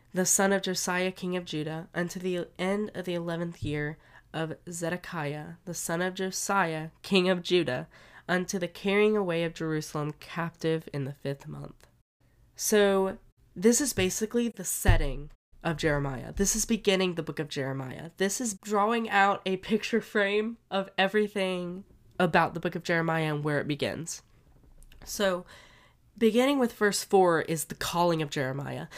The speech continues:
This is God giving Jeremiah his calling, that he was gonna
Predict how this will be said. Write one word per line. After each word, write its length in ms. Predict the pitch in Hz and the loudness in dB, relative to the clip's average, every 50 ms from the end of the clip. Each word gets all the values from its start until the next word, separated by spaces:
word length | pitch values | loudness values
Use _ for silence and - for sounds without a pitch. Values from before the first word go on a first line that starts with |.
| - - - | -18 0 4
This 220 | - 220 208 254 | 4 6 6 4
is 100 | 240 - | 2 2
God 320 | - 180 175 175 180 165 | 4 6 6 6 6 4
giving 520 | 170 165 160 160 175 180 180 180 185 190 - _ - | 4 2 2 4 4 2 0 0 -4 -6 -10 _ -6
Jeremiah 560 | - 180 175 170 165 165 160 160 160 151 139 - | 0 2 2 4 4 4 4 4 2 0 -2 -4
his 220 | - 180 165 - | -6 -8 -6 -6
calling, 440 | - - 156 156 156 156 170 170 170 | -4 -2 0 0 0 0 -2 -2 -2
that 160 | 170 151 - | -2 -4 -4
he 140 | 170 180 151 | -4 -4 -4
was 220 | 151 160 160 160 | -4 -4 -6 -4
gonna 380 | - 170 165 160 151 151 151 | -4 -2 -2 -2 -2 -2 -4